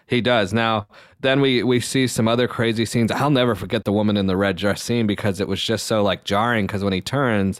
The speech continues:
and he looks back and there's Agent Smith with the gun and you're like,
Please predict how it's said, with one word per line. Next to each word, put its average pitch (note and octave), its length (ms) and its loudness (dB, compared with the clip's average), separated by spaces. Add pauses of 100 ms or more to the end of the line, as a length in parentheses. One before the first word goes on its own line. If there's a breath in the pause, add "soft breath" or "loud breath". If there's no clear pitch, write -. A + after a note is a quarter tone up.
(160 loud breath)
and A2 80 -2
he G#2 60 -2
looks G#2 180 -2
back G#2+ 360 0
and G2 80 -2
there's G2 120 0
Agent G2+ 220 -2
Smith G#2 260 -6
with - 100 -18
the F2+ 80 -10
gun A2+ 300 -2
and A#2 120 2
you're A#2+ 80 2
like, G#2 260 -2